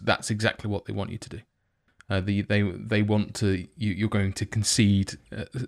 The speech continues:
sort of space to them. The closer you get to your goal, the more dangerous they're going to be on the counter when they win it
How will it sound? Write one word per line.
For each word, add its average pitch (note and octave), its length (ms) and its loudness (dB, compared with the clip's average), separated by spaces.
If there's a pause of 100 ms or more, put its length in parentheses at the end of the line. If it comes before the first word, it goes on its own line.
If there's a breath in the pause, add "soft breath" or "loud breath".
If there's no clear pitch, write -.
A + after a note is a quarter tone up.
(140)
sort - 200 -6
of - 120 -14 (1040 loud breath)
space - 400 4
to B2 160 8
them. A2 120 8
The A2+ 100 6
closer B2+ 260 8
you A2+ 60 6
get A2 140 4
to - 100 0
your A2 80 2
goal, G#2+ 180 4
the G#2 80 4
more G#2+ 160 6
dangerous G2+ 460 2
they're G2 160 4
going F#2 220 2
to F#2+ 80 -4
be F#2 220 2
on F2+ 140 0
the F2+ 100 0
counter F#2 360 -2
when F2+ 160 -4
they F2+ 100 -2
win F#2 160 0
it - 140 -6